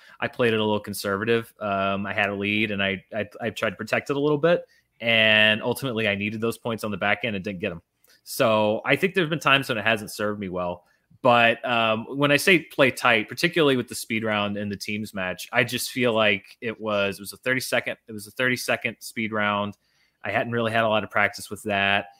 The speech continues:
Um, and you can tell, like, me mishearing that question when I, you know, I heard "cop land," they said "cop out." That's my brain working too fast. So when I say play tight, I think I was just playing a little in my head. I was playing a little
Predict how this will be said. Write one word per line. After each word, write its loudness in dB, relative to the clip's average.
Um, 0
and -2
you -4
can -6
tell, 4
like, 2
me 2
mishearing 2
that 0
question -4
when -8
I, -6
you -6
know, -4
I -2
heard -6
"cop 0
land," 0
they -6
said -12
"cop -4
out." -2
That's 2
my 2
brain -2
working -6
too -12
fast. -8
So 0
when -2
I 0
say 0
play 0
tight, 4
I -4
think -4
I 0
was -2
just -10
playing 0
a 0
little 4
in -2
my 0
head. -4
I -10
was -8
playing -2
a -2
little 4